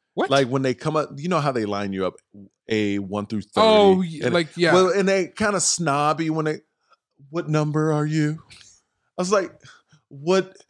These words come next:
Speaker 2: excuse me, what number?" Like,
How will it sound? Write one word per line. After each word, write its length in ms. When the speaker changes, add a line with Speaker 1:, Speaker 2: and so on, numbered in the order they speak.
Speaker 2:
excuse 500
me, 280
what 340
number?" 800
Like, 220